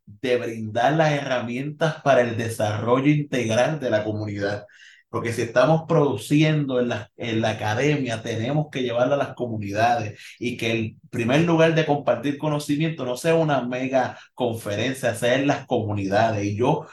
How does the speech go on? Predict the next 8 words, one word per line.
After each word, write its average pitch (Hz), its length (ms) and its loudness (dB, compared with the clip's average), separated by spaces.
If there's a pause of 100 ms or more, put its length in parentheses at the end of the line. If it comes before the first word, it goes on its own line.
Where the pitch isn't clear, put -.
(220)
sueño 190 580 2
con 120 200 0
eso, 104 320 -4
sueño 147 440 0
con 135 180 -2
esa 143 220 -6
comunidad 143 540 -2
vibrante, 127 840 0